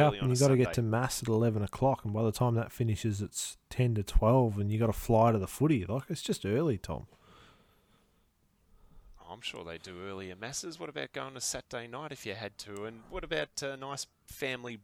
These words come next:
Speaker 2: brunch into the footy as well with the twelve thirty start? I mean, there's options either way.
Speaker 1: There is,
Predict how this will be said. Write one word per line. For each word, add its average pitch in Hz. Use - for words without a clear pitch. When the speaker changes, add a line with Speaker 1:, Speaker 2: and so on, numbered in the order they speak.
Speaker 2:
brunch 120
into 107
the 95
footy 92
as 90
well 110
with 95
the 92
twelve 85
thirty 85
start? 90
I -
mean, 123
there's 139
options 117
either 92
way. 82
Speaker 1:
There 190
is, 127